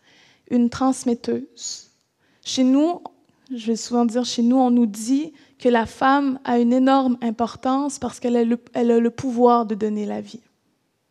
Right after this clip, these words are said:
On va à la base même génétique, donc de la femme, et par où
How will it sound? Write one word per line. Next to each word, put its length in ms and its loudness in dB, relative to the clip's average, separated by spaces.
On 160 6
va 520 4
à 140 0
la 160 2
base 560 0
même 540 2
génétique, 1040 -6
donc 360 -2
de 100 4
la 160 0
femme, 560 0
et 200 2
par 300 0
où 300 2